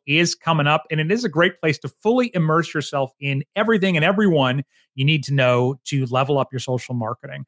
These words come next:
And if you know anything about identity, I'm a huge psychology geek. When you surround yourself of other people that are just killing it and doing great, you are gonna rise to the occasion and become one of those people too. So right now, instead of guessing, fast track your success for twenty twenty-three.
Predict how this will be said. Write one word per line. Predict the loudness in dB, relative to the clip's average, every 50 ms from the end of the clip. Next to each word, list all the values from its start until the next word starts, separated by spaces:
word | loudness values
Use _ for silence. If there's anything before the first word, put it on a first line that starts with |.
| _ _ _ _
And | -4
if | 0
you | 0
know | 2 2 4
anything | 4 4 4 4 4
about | 2 2 4 4
identity, | 2 2 2 0 0 0 0 0 0 -2
I'm | -2 -2
a | -4
huge | -2 -2 -2 -2 -2
psychology | -2 -4 -4 -4 -4 -2 -2 -2 -4 -6 -8 -10
geek. | -10 -12 -12 -10
When | -6 -2
you | 2 2 2
surround | 2 2 2 2 4 4 2 2 2 0
yourself | 0 -2 -2 -2 0 0 0 -2 -4 _ _ _ _ _ _
of | 0 2
other | 2 4 4 2
people | 2 0 0 0 0 0
that | 0 0 0
are | 0 -2 -4 -6 _ _ _ _ _
just | -4 -4 -4 -6 _ _
killing | 0 0 2 2 2 0
it | 0 -2
and | -2 -4 -2 0
doing | 0 0 0 0 -2
great, | -2 -2 0 0 0 0 -2 _ _ -20 _ _ -2
you | 0 2 2 2
are | 2 0 0
gonna | 0 0 0
rise | 2 2 0 0 0 -2
to | -4
the | -6 -6
occasion | -6 -4 -4 -4 -4 -4 -4 -6 -8
and | -8 -8 -8
become | -8 -8 -6 -6 -4
one | -2 -2 -2
of | -2
those | -4 -6 -6
people | -8 -10 -12 -10 -12 -14
too. | -12 -10 -8 -8 -8 -8
So | -4 -2 -2 -2 -2 -2 -8 -20 -20 -20 _ _
right | 0 0 0 0 0
now, | 0 2 2 2 2
instead | 0 0 0 0 0
of | 0 0 -2 0
guessing, | 0 0 0 0 0 0 0 0 -2 -4 _ _ _ _ -4
fast | -2 -2 -2 -2 -2
track | 0 0 0 0 -2 -4
your | -6 -6
success | -6 -8 -10 -8 -4 -2 -2 -2 -2 -4
for | -8 -10 -10
twenty | -8 -4 -4 -2 -2 -2
twenty-three. | -4 -6 -8 -8 -8 -8 -10 _ -2 2 4 4 4 4 2 0